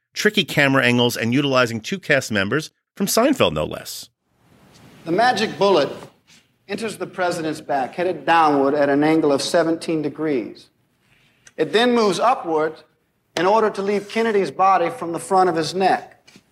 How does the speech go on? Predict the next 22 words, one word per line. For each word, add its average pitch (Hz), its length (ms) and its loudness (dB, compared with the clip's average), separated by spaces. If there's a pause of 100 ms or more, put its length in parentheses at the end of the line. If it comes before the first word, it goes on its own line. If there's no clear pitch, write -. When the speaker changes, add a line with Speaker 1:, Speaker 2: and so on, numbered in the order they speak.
(340)
Speaker 2:
wound 170 260 0
number 170 240 0
two, 165 480 -6 (1080)
where 156 160 2
it 151 100 0
waits 175 280 0
one 202 220 2
point 214 300 0
six - 280 -4
seconds, - 600 -4 (720)
presumably 190 640 0
in 185 100 2
midair, 190 500 2
where 147 180 -2
it 156 140 -4
turns 170 300 -2
right, 190 400 2 (1000)
then 220 220 2
left, 208 460 2 (720)
right, 190 440 0 (720)
then 247 240 0
left, 220 540 0